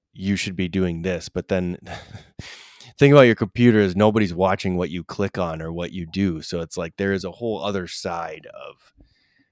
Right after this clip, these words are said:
the business that I think gets pushed down, and I think they're starting to realize there's a big rise. And I think that's a lot of, like, what Trump based his,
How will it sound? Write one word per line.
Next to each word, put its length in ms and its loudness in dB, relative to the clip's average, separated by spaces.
the 100 -6
business 520 0
that 140 0
I 100 -4
think 460 -8
gets 260 -2
pushed 400 -2
down, 320 -4
and 100 -8
I 140 -8
think 240 -8
they're 140 -8
starting 380 -8
to 120 -8
realize 440 -6
there's 220 -14
a 40 -14
big 220 -10
rise. 560 -12
And 100 0
I 40 -2
think 160 2
that's 180 0
a 40 4
lot 240 4
of, 120 2
like, 220 2
what 260 -4
Trump 420 -4
based 380 -8
his, 340 -10